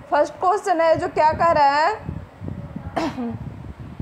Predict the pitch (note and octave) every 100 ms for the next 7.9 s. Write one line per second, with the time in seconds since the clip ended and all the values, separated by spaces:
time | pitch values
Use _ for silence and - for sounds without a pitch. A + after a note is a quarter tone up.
0 | - - - D#4+ - F#4+ F#4+ G4+ G4 F4
1 | D4+ C4+ D#4+ D4 C#4+ E4 G4+ A#4 - -
2 | - - - F#4+ - - E4 E4 D#4 D4+
3 | F4+ F#4 D#4 C#4 D#4+ D#4+ D#4 D#4+ C#4 B3+
4 | C4+ E4 C#4 A3 - - - - - -
5 | C4 C4+ E4 E4+ F#4 F4 G4 F4+ E4+ D#4+
6 | E4 F4 F4+ F4 A3+ C4 C#4+ D4 F4 F4+
7 | F4+ D#4+ E4+ F#4+ - - C#4+ C#4+